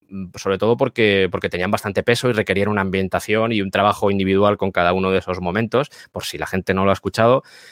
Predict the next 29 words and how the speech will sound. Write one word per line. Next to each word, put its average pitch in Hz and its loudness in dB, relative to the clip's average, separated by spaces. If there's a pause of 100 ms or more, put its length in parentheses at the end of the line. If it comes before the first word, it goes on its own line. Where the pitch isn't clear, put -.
(120)
eh, 87 -2
The 92 -6
Secret 110 -4
of 107 2
Monkey 113 2
Island 110 2
fue 117 2
un 104 0
juego 113 4
que 110 4
salió 110 2
en, 85 -4 (180)
eh, - -20 (140)
pues - -18
en 67 -20
el 76 -14
noventa, 117 0
el 95 2
noventa, 82 -2
en 78 -8
los 87 -12
años 107 2
noventa, 85 -2
a - -4
principios 98 0
de 101 4
los 90 0
años 95 0
noventa. 73 -6